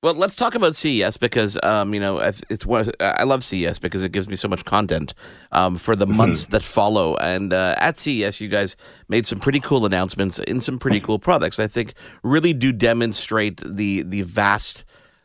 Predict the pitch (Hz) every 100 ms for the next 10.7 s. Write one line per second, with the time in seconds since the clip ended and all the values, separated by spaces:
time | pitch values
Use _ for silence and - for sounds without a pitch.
0 | _ - 101 110 - 104 101 123 98 92
1 | 92 - - 120 107 92 57 95 92 95
2 | 98 98 90 90 85 95 98 87 76 87
3 | 98 92 - - - 110 123 151 151 -
4 | 113 104 101 95 87 - 110 98 90 90
5 | 110 98 90 - - - 107 107 110 95
6 | - 87 90 85 69 76 98 98 90 110
7 | 104 107 92 95 98 90 92 87 85 101
8 | 90 87 87 80 90 - 87 87 85 -
9 | - - - - 104 95 107 113 - -
10 | 170 107 80 - 95 104